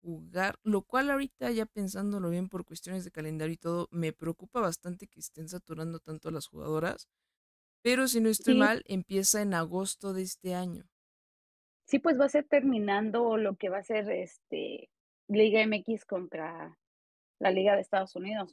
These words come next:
Speaker 2: va a ser terminando. Si
Speaker 1: Sí.
Speaker 2: de por sí, eh, no sé si notaste, hubo muchas, este, personas que se lastimaron en todas las, este, selecciones, no nada más
Speaker 1: Ujú.
Speaker 2: México, en los preentrenamientos.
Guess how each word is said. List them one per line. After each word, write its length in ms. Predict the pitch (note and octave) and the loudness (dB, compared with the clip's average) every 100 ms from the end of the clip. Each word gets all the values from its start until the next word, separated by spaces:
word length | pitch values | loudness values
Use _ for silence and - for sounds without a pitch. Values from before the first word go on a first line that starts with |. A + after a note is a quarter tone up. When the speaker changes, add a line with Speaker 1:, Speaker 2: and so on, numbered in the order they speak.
| G3 | 0
Speaker 2:
va 80 | G#3 | 0
a 20 | |
ser 160 | A3+ G#3+ | -2 -2
terminando. 800 | A3+ G3+ D#3+ E3 A3 B3+ F#3+ _ _ _ _ _ _ _ _ | -2 0 0 0 0 -2 -4 _ _ _ _ _ _ _ _
Si 160 | - C4 | 0 6
Speaker 1:
Sí. 20 | |
Speaker 2:
de 120 | A#3+ | 6
por 220 | G3+ A#3+ A3+ | 4 0 0
sí, 520 | C4 C4+ D4 D#4 - | -2 -2 0 -2 0
eh, 280 | C#4 B3 A#3 | 2 2 -2
no 160 | A#3 B3 | -8 -10
sé 120 | C#4 | -8
si 120 | D#4 | -6
notaste, 800 | C#4+ A#3+ - G#3+ A#3 - - E4 - _ _ _ - | -4 -6 -6 -4 -4 -8 -8 -8 -10 _ _ _ -4
hubo 260 | A#3 B3+ | 0 2
muchas, 680 | C4 B3+ - C4 B3 A#3 A3 | 2 0 -2 -2 0 -2 -6
este, 680 | G3 - _ E3 E3 E3 E3 _ _ _ _ _ _ _ - | -10 -12 _ -4 -2 -2 -6 _ _ _ _ _ _ _ -2
personas 400 | A3 A3+ B3 B3 | -2 0 -2 -2
que 100 | B3 | -2
se 80 | A#3+ | -2
lastimaron 600 | F#3+ - G3 G3+ A#3 A3+ | -4 -4 -2 2 2 2
en 140 | F#3+ | 2
todas 220 | G#3+ C4 | 4 6
las, 240 | C#4 G#3+ - | 6 4 0
este, 420 | D#3+ E3 - E3+ | -6 -4 0 0
selecciones, 580 | F#3 E3 D#3+ A3+ G3+ F3 | 2 0 0 -4 -4 -6
no 100 | G3 | -4
nada 160 | G#3 G3+ | -2 -2
más 200 | F#3 F#3 | -2 -4
Speaker 1:
Ujú. 380 | G3+ G3+ F#3+ F3+ | -8 -8 -8 -8
Speaker 2:
México, 120 | - - _ _ _ - | -8 -16 _ _ _ 2
en 140 | G3+ G3 | 6 6
los 180 | F#3 | 4
preentrenamientos. 1500 | - F3+ F3+ E3+ - _ - G3 G3 F3+ E3 F3 G#3 G#3+ F#3 | 2 6 8 6 2 _ -6 -4 -2 -2 0 -2 -4 -4 -8